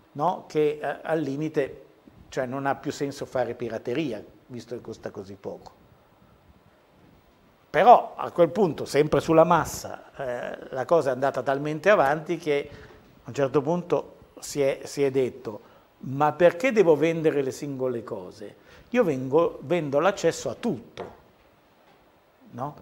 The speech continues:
Vendo l'accesso a tutto", e adesso, insomma, questo è il nuovo, è il nuovo, la nuova frontiera, Spotify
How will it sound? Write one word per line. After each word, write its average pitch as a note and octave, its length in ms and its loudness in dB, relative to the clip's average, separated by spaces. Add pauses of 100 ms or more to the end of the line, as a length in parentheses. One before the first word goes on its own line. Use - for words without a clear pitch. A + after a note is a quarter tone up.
(140)
Vendo D3+ 260 -2
l'accesso D3 440 0
a G#3 40 2
tutto", F#3 600 -2
e D#3+ 160 -2
adesso, E3+ 320 2
insomma, A#2+ 300 -6 (260)
questo A#2+ 280 -6
è - 20 -6
il G#2+ 60 -10
nuovo, A#2+ 440 -2 (320)
è - 80 -12
il C3 120 -8
nuovo, C#3 420 -2
la C3+ 140 -4
nuova D3+ 200 2
frontiera, C#3+ 420 -4
Spotify A#2+ 540 -2